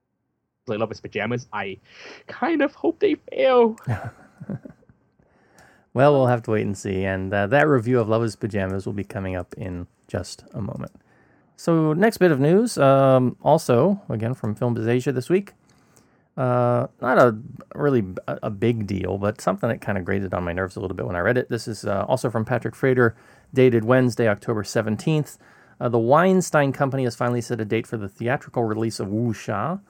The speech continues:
Speaker 2: uh, in North America, where they're gonna name the film Dragon.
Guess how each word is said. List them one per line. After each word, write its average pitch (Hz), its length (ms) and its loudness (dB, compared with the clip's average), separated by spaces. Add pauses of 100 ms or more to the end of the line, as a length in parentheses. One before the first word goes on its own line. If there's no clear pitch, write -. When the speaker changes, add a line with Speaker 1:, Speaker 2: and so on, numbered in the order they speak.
(420)
Speaker 2:
uh, 104 240 0
in 123 180 2
North 120 280 0
America, 107 500 0
where 117 140 -2
they're 127 100 0
gonna 196 180 -2
name 143 260 2
the 135 100 2
film 110 400 -2
Dragon. 98 720 -6